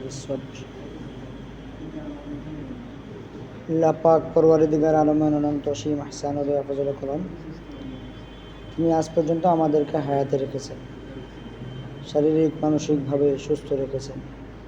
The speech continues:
মন, মগজ, দিল, দেমাগ ভালো রেখেছেন। আল্লাহ পাকের কাছে সবচেয়ে প্রিয় দিন ইসলাম, সে দিন ইসলামের নেসবতে আমাদেরকে এখানে বসার তৌফিক দান করেছেন, আলহামদুলিল্লাহ।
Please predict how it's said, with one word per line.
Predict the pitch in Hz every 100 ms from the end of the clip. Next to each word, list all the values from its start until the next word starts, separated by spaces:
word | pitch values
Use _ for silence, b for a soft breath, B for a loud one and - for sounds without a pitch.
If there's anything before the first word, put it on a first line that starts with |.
| - - - - - 139 151
মন, | 160 170
মগজ, | 165 151 156 139
দিল, | 151 151
দেমাগ | 147 147 139
ভালো | 131 135
রেখেছেন। | 139 135 127 - 127 - 139 - - - - - - - 156
আল্লাহ | 160
পাকের | 160 165 156 160
কাছে | 160 165
সবচেয়ে | 147 156 - 160
প্রিয় | 151 160 156
দিন | 143 156
ইসলাম, | 156 151 143 135 - - - - - - - - - - - - -
সে |
দিন | 147 160 170
ইসলামের | 165 - 160 165
নেসবতে | 156 147 - 147 147 165 190 - - - - - - - - - -
আমাদেরকে | 147 147 147 143 156
এখানে | 147 151 147
বসার | 143 147 139
তৌফিক | 143 135 135 127
দান | 131 127
করেছেন, | 123 - - 131
আলহামদুলিল্লাহ। | 131 - 143 127 127 131 -